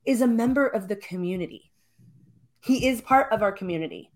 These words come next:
And he doesn't like to think of himself, I don't think, as part of this community, but he is. And so what do we do in our community to hold people accountable?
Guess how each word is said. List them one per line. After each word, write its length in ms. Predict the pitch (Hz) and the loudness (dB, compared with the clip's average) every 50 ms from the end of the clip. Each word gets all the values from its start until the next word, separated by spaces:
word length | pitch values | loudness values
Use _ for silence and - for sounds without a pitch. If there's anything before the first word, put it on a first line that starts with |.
| - _ _ _ _ _ _ _ _ _ - | -20 _ _ _ _ _ _ _ _ _ 0
And 140 | 202 202 196 | 0 0 2
he 140 | 226 302 | 0 2
doesn't 220 | 311 294 226 247 175 | 2 2 2 0 -2
like 180 | 202 202 196 | -4 -4 -4
to 60 | 226 214 | -8 -10
think 220 | - 349 381 381 | -8 -8 -6 -6
of 80 | 302 220 | -4 -4
himself, 500 | 220 202 185 - - 147 135 220 - - - | -4 -4 -4 -2 0 0 0 0 -2 -6 -8
I 80 | 185 | -6
don't 160 | 170 147 123 - | -4 -4 -6 -6
think, 260 | - 110 113 - - - | -8 -10 -10 -8 -6 -6
as 100 | 202 - | -6 -6
part 220 | - - 180 160 | -2 -4 -2 -2
of 100 | 160 156 | -2 -4
this 180 | 160 165 165 - | -4 -6 -8 -8
community, 560 | - 165 151 139 135 135 123 139 175 247 - _ _ _ _ _ _ _ | -10 -8 -8 -8 -8 -10 -10 -12 -12 -12 -14 _ _ _ _ _ _ _
but 120 | 226 240 | 6 6
he 200 | 247 254 240 202 | 6 6 4 2
is. 280 | 151 156 151 - - - _ _ _ _ _ _ _ _ _ | 2 0 -2 -6 -12 -20 _ _ _ _ _ _ _ _ _
And 160 | - 208 208 | 0 2 4
so 120 | 208 233 226 | 6 6 6
what 160 | 226 247 262 | 8 6 6
do 60 | 285 | 6
we 120 | 262 277 262 | 4 2 2
do 360 | 208 277 285 233 160 156 196 - _ _ - _ _ _ _ _ _ _ _ _ _ _ _ _ - _ | 4 4 4 4 2 0 -4 -10 _ _ -20 _ _ _ _ _ _ _ _ _ _ _ _ _ -4 _
in 140 | 226 214 | 0 2
our 160 | 208 196 196 190 | 4 2 2 0
community 640 | - 208 196 190 190 185 175 165 160 147 165 180 - | -2 -4 -4 -2 -2 -2 -2 -2 -4 -6 -6 -8 -6
to 100 | - 214 | -6 0
hold 200 | 202 214 208 202 | 2 2 2 2
people 240 | 202 196 190 196 175 | 0 -4 -4 -2 -4
accountable? 600 | 175 170 - 180 151 147 135 - - 73 - - | -4 -4 -4 -4 -4 -4 -4 -6 -6 -8 -10 -14